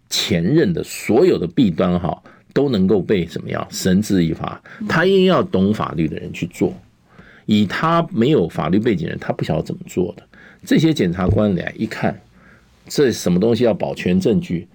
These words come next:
用什么程序取得，清清楚楚，一个都逃不掉。这个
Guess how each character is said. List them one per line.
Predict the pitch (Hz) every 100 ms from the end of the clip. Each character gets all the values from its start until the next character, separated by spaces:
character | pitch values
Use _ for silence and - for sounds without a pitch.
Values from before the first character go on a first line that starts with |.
| _
用 | - 127
什 | -
么 | 87
程 | 90 - 92
序 | - 104
取 | - -
得， | - - - _ -
清 | - 143
清 | 151 147
楚 | - 170
楚， | - - - _ - _
一 | 110
个 | 110
都 | 113 92
逃 | -
不 | -
掉。 | - - - - - - -
这 | - 208
个 | 185